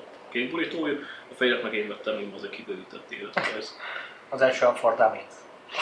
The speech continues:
Speaker 1: De ezt, ezt elolvastam, és ebből rengeteg minden azért hiányzik, és azért vettem meg a másikat még mellé, hogy ki legyen egészítve. A hatalom a mobil tömeg kezébe,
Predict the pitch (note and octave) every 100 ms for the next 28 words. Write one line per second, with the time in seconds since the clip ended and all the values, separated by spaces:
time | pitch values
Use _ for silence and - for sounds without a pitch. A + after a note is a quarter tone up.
0 | - G3+ F#3 A3 - G3+ F#3+ G3 - -
1 | - - - - - - - - - -
2 | A#3+ - - - - - - C4+ D#3+ F3
3 | F#3 F#3 F#3+ E3 F3 G3+ G3 F3+ E3+ D#3
4 | D3 C#3+ C#3+ C#3+ B2+ B2+ A#2 A2+ A2+ A2
5 | A2 G#2 A2+ G#2 G2+ - G#2 G2+ F#2+ F#2+
6 | - F#2 - F#2+ F#2+ F#2 F#2 G2 F#2 F2+
7 | F#2+ F#2 - - - - - - - G2
8 | F#2+ F2 - - - A#2 - - - -
9 | - - - - - - - - - -
10 | - - - - - - C#3 C3+ B2+ A#2+
11 | B2 B2 A#2+ - A2 G2+ - D#3+ D#3 D3
12 | C3+ C3 -